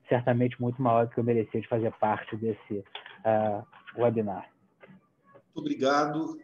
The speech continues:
Speaker 2: boa tarde a todos. Quero agradecer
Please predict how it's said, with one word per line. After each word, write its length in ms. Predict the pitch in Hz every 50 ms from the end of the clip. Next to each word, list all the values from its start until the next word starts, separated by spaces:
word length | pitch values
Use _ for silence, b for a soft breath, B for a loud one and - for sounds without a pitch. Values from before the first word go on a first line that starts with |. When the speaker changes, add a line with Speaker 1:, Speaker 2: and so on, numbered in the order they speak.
| _
Speaker 2:
boa 180 | - 131 120 117
tarde 340 | - 135 127 127 - 113 113
a 40 | 107
todos. 600 | - 135 143 160 165 170 165 165 147 147 - -
Quero 420 | - 143 139 135 131 127 120 110 104 - _ _ -
agradecer 840 | 113 110 123 131 127 127 123 123 - - 135 139 127 120 110 104